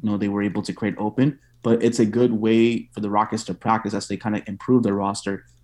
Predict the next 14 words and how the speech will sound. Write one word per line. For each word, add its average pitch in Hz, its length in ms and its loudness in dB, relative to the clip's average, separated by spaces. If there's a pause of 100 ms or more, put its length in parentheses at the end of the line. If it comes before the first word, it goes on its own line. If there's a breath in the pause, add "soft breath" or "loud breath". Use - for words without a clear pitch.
(120)
get 117 220 2
shooters 104 320 2
that, - 100 -8
hey, 101 80 0
you 104 140 2
know 104 100 0
what, 113 240 2
this 104 180 -6
Rockets 101 480 -6
offense 113 480 -2
is 107 200 0
getting 104 260 -2
into 101 140 -8
that, 92 180 -6